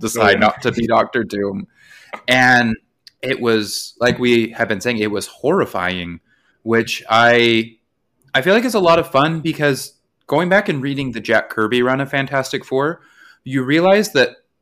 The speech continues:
Speaker 1: superhero comics weren't huge yet when Fantastic Four started coming out.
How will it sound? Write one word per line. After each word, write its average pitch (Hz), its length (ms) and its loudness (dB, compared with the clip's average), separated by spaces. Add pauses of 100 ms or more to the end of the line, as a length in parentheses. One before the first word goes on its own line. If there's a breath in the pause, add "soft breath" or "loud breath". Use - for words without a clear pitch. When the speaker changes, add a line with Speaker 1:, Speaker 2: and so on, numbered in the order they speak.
(280)
Speaker 1:
superhero 254 520 -2
comics 180 480 -2
weren't 120 440 0 (520)
huge 151 840 -6 (120)
yet 190 440 -2
when 151 160 -6
Fantastic 160 520 -4
Four 156 180 0
started 170 260 0
coming 160 280 -4
out. 190 260 -2